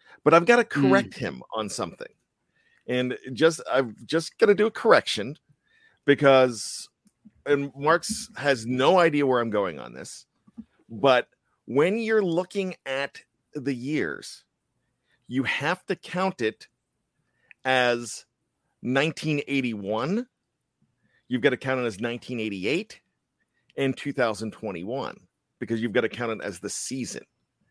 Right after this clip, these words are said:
Speaker 1: And I'm bringing out that up for a reason 'cause he put that on our Slack channel. He was celebrating it, and he was right because this is when it's happening. But the Washington Commanders,
Speaker 2: <sighs>
Speaker 1: when, when they released their, uh,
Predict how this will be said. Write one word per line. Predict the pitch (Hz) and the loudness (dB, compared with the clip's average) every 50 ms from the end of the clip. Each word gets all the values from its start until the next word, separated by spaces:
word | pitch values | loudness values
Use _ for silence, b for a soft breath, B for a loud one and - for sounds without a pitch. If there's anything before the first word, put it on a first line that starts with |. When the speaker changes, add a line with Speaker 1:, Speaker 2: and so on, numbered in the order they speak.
| b b b b b b b b b | b b b b b b b b b
Speaker 1:
And | 143 147 160 | 4 6 8
I'm | 175 165 | 8 10
bringing | 220 262 320 311 247 | 8 8 8 8 6
out | 208 190 180 160 | 8 8 8 10
that | 165 165 156 | 8 8 8
up | 156 - | 6 4
for | - 139 | 2 0
a | 131 | 0
reason | 120 135 131 104 104 - | 0 0 -2 -2 -4 -6
'cause | - 110 | -6 -4
he | 123 156 | -6 0
put | - 175 143 | 0 4 6
that | 156 143 | 6 6
on | 139 135 123 | 6 4 2
our | 120 | 0
Slack | 107 - - 123 127 131 - | 0 0 2 2 2 2 0
channel. | - 123 101 95 104 | -2 -2 -2 0 0
He | 113 123 | -2 -2
was | 110 - | -4 0
celebrating | - 160 175 151 101 107 101 92 95 101 | 2 4 4 4 4 2 0 -2 -4 -6
it, | 104 110 | -8 -8
and | 120 131 | -6 -4
he | 147 | -4
was | 160 156 - | -4 -4 -2
right | 180 233 277 220 113 87 85 - | -2 2 2 2 2 0 -2 -4
because | 160 147 - 135 131 120 | -4 0 2 2 0 2
this | 110 143 143 - - | 0 -4 -4 -4 -6
is | 139 117 - - - | -8 -8 -10 -12 -8
when | 131 127 117 | -6 -6 -6
it's | 95 - | -6 -4
happening. | - 156 175 170 - - 117 - - - _ _ _ _ _ _ _ _ _ _ _ _ _ _ _ | -2 0 0 0 0 -4 -8 -12 -12 -16 _ _ _ _ _ _ _ _ _ _ _ _ _ _ _
But | - 165 160 131 | 4 4 4 6
the | - 170 | 4 4
Washington | 156 147 143 165 185 214 208 - - 202 180 156 160 151 151 - | 4 6 4 4 4 2 0 -2 -2 -2 -4 -4 -4 -4 -4 -4
Commanders, | - 123 123 120 117 127 143 147 123 87 73 57 - - - - - | -4 -6 -4 -2 -2 -2 -2 -2 -4 -4 -6 -4 -2 -2 -2 -2 -4
Speaker 2:
<sighs> | - - - | -8 -10 -8
Speaker 1:
when, | 143 139 147 147 143 - - - - - | 0 2 2 2 2 -2 -8 -18 -18 -12
when | - 139 139 147 147 143 | -2 0 2 2 2 4
they | 143 156 180 220 | 4 4 4 4
released | 240 226 214 208 180 151 143 160 185 180 123 - - - - - - - _ _ _ _ _ _ _ _ _ _ _ _ _ _ _ | 6 6 8 8 8 6 4 2 2 2 -2 -4 -6 -8 -10 -12 -18 -20 _ _ _ _ _ _ _ _ _ _ _ _ _ _ _
their, | 101 123 139 139 139 135 135 131 131 | 4 8 8 8 8 8 6 6 6
uh, | 123 123 123 | 4 4 2